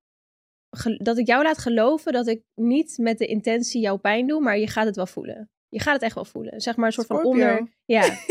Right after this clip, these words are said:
Speaker 1: ja, dat,
Speaker 2: <laughs>
Speaker 1: echt, ja. Ik weet ook nog wel dat, ehm, in de periode dat mijn zusje heel veel vriendinnetjes kreeg, want dat, dat krijg je gewoon op een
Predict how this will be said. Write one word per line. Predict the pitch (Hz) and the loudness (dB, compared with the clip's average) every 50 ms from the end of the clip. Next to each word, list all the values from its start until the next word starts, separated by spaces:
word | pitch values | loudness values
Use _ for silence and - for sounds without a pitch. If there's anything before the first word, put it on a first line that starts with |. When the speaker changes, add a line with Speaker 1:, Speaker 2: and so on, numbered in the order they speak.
| 466 - | 4 6
Speaker 1:
ja, | - 392 - | 6 4 4
dat, | 190 415 427 415 - - | 4 4 2 2 2 2
Speaker 2:
<laughs> | - 190 | 0 0
Speaker 1:
echt, | - - - 415 - | 2 0 -2 0 2
ja. | 208 202 - 214 226 226 - _ _ _ _ _ _ _ _ _ | 2 0 0 0 -2 -10 -16 _ _ _ _ _ _ _ _ _
Ik | - - 226 | -2 0 2
weet | 226 233 247 285 269 | 4 4 4 4 2
ook | 277 - | 0 -2
nog | 233 233 220 - | 0 0 0 2
wel | 226 226 214 214 214 | 2 2 2 4 4
dat, | 214 214 214 214 - - | 2 2 0 0 -2 0
ehm, | 226 214 214 208 208 208 208 208 202 202 208 208 208 208 214 214 214 214 214 214 220 208 | 0 2 2 2 2 0 0 0 -2 -2 -4 -4 -4 -4 -4 -4 -4 -4 -4 -4 -4 -6
in | - - 220 | -4 -2 -2
de | 226 220 - | -2 0 0
periode | 240 220 226 220 208 214 226 233 | 0 2 4 4 4 2 2 0
dat | 214 220 208 | 0 -2 -2
mijn | 214 208 202 202 | 0 0 0 0
zusje | - 226 220 226 - - 226 | 0 0 0 0 0 -2 -2
heel | 202 196 202 196 196 202 202 202 | -2 -2 -2 -2 -2 0 0 -2
veel | 202 233 | -2 -4
vriendinnetjes | 208 - 214 208 202 202 214 233 226 247 233 - | -4 -4 -4 -2 0 0 0 -2 -2 -4 -4 -4
kreeg, | - 233 233 262 254 | -2 -2 -2 -2 -2
want | 214 180 | -4 -4
dat, | 156 - | -6 -6
dat | - 143 - | -8 -12 -10
krijg | - - 139 151 160 - | -6 -4 -2 -2 -2 -4
je | 196 | -8
gewoon | - - 185 190 190 | -10 -6 -4 -4 -4
op | 185 - | -2 -2
een | 190 | -2